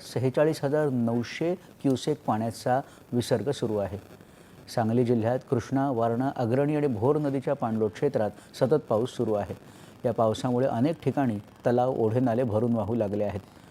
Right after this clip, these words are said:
पावसामुळे सोयाबीन, उडीद या पिकांना फटका बसला आहे. वारणा धरणातून तीस हजार सहाशे तीस क्युसेक्स पाण्याचा विसर्ग सुरू आहे, तर कोयना धरणातून एक्कावन्न हजार दोनशे क्युसेक विसर्ग सुरू आहे.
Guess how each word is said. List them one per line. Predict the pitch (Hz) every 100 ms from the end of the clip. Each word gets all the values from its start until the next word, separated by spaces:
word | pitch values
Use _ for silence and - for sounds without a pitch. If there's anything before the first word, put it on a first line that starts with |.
| - - - -
पावसामुळे | 117 - 123 117 117
सोयाबीन, | 117 117 117 120 139 -
उडीद | 127 131 127
या | 117
पिकांना | 117 143 120 135 -
फटका | 110 117
बसला | 107 101 117
आहे. | 101 92 - - - - - -
वारणा | 117 110 123
धरणातून | 135 117 120 127 139 135
तीस | 135 - 139 -
हजार | 123 131
सहाशे | 127 107 107 131
तीस | 127 131
क्युसेक्स | - 117 131 -
पाण्याचा | 120 107 107
विसर्ग | 131 113 117 110
सुरू | 127 117 104
आहे, | 95 92 - - - - 117
तर |
कोयना | - 120 120 117
धरणातून | 107 113 131 120 92 - - -
एक्कावन्न | 113 - 123 123 127
हजार | 117 135
दोनशे | 120 120 117 -
क्युसेक | 143 120 - 123
विसर्ग | 101 107 98
सुरू | 98 104 92
आहे. | 90 87 -